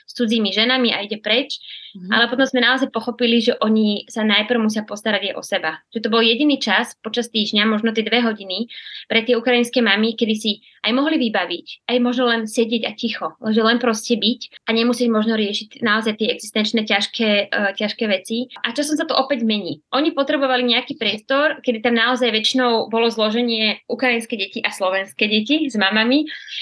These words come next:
Speaker 1: A teraz sa tam vytvára krásna komunita ukrajinských žien, e, ktoré tam radi chodia každý piatok. Už sa nás pýtali, že kedy bude ďalší deň, že im je málo, takže zvažujeme pridať ešte jeden deň v týždni. Dokonca aj pred Vianocami mali taký akoby,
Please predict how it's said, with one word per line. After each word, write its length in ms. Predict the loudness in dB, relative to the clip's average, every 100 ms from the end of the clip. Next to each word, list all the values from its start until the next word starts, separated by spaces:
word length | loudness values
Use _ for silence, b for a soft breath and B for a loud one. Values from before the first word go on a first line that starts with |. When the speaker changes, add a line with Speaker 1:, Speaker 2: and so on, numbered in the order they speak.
| B B -2
Speaker 1:
A 160 | -2
teraz 320 | 0 0 0
sa 80 | -2
tam 160 | -2 -2
vytvára 400 | -2 0 -2 0
krásna 320 | 0 0 -2
komunita 560 | -2 -2 0 0 -4 -2
ukrajinských 560 | 0 2 0 -2 -2
žien, 400 | -2 0 2 2 2
e, 60 | 0 0
ktoré 480 | 2 0 0 -4
tam 160 | -2 0
radi 240 | 0 0
chodia 320 | 0 0 0 0
každý 400 | 0 0 0 0
piatok. 560 | 0 0 0 0 0 -12 B _
Už 80 | -2
sa 80 | 2
nás 160 | 2 0
pýtali, 340 | 0 2 2
že 140 | 2
kedy 160 | 0 0
bude 160 | -2 0
ďalší 380 | 0 2 0 2
deň, 200 | 2 2 0 -4
že 160 | -2
im 100 | 0
je 120 | 0 0
málo, 480 | 2 4 4 2 -2 B B B -4
takže 160 | 2 4
zvažujeme 540 | 4 4 2 2 0
pridať 400 | 0 -2 0 0
ešte 180 | -2 -2
jeden 160 | 0 0
deň 140 | -2
v 80 | -4
týždni. 380 | -4 -2 2 2 0 0
Dokonca 400 | 0 0 2 0
aj 80 |
pred 160 | 0 0
Vianocami 520 | 2 0 0 -2 0
mali 440 | 0 0 0 -6 -6
taký 320 | -8 -6 -8
akoby, 400 | _ -6 -4